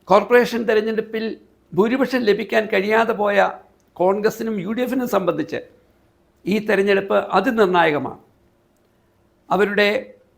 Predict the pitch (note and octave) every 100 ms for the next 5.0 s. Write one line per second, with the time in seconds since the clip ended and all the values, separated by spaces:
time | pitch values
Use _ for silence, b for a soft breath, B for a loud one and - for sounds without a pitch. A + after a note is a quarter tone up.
0 | _ _ _ - F#3 A3 G#3+ A#3+ A3+ A3+
1 | A3 G#3 G#3 G#3+ G#3+ - _ _ - F#3+
2 | - B3 A#3 A3+ A3+ G#3+ - - _ _
3 | _ _ - G#3 G3 A3+ G#3 - - G3+
4 | C4+ C#4 A#3 G#3 - G3+ F#3+ E3 D#3+